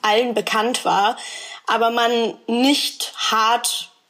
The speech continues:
durchgegriffen hat, beziehungsweise nicht so hart, wie man zum Beispiel in der N-S-Zeit gesehen hat, dass man hätte durchgreifen können, dass man die Mittel gehabt hätte.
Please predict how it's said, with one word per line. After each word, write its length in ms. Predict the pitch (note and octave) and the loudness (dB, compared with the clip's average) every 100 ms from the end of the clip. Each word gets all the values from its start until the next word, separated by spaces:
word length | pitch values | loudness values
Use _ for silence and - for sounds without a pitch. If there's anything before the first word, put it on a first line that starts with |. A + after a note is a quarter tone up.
| _ _ | _ _
durchgegriffen 800 | B3 C4+ - - G3+ G3+ G#3+ G#3 | 0 2 -4 -4 -4 -4 -2 -2
hat, 180 | G#3+ - | -2 -2
beziehungsweise 480 | G#3+ - G#3+ G3+ | -2 0 0 0
nicht 320 | A3 A#3+ - - | 2 0 -2 0
so 240 | A3 G#3+ | 2 2
hart, 280 | G#3 G#3+ G#3+ - - | 2 0 -2 -12 -8
wie 120 | - | 0
man 220 | A3+ G#3+ G#3+ | 2 2 0
zum 140 | G#3+ | 0
Beispiel 260 | G#3 G3+ G#3 | 0 0 0
in 60 | |
der 100 | G3+ | 2
N-S-Zeit 500 | A3 - - G3+ G3+ | 0 0 0 0 2
gesehen 360 | G#3 G3 G3+ G#3 | 0 2 2 2
hat, 260 | G3 G3 | -2 -2
dass 180 | G3 F#3+ | -2 -2
man 180 | G#3 F#3+ | -2 0
hätte 260 | F#3 G3 G#3+ | 0 -2 0
durchgreifen 800 | G3 G#3 - - F#3 G3 G3 G3 | 2 0 0 0 0 0 -6 -4
können, 400 | G3+ G#3 F#3+ F#3 | 0 2 2 0
dass 120 | - | -2
man 120 | F#3+ | -4
die 80 | F#3+ | -2
Mittel 300 | G3+ G#3 G3 | -2 0 -2
gehabt 340 | F3 F3 - | 0 -2 -4
hätte. 320 | G3 - - | -6 -6 -10